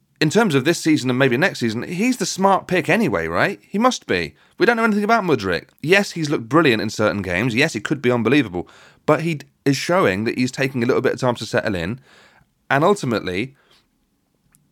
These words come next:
Arsenal want to win something. And if they don't win it this season, it might not happen again for a while.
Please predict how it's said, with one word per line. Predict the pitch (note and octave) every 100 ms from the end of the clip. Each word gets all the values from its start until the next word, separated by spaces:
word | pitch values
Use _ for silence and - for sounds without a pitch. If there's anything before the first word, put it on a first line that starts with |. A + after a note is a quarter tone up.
| _ _ _ _ -
Arsenal | C#3 D#3+ -
want | C3+ C#3+ B2+
to | B2+
win | A#2+ C#3
something. | C3 F2+ C#2 E2+ C#2 - _
And | A#2
if | A#2+
they | B2+
don't | E3+
win | E3+
it | D#3
this | C3 C3+
season, | C#3+ C3 F#2+ E2+ A#2 C3+
it | -
might | B2+ C#3
not | B2
happen | D3+ C#3 G2
again | F2+ F2+
for | - G2+
a |
while. | G#2 A#2+ E2+ D#2+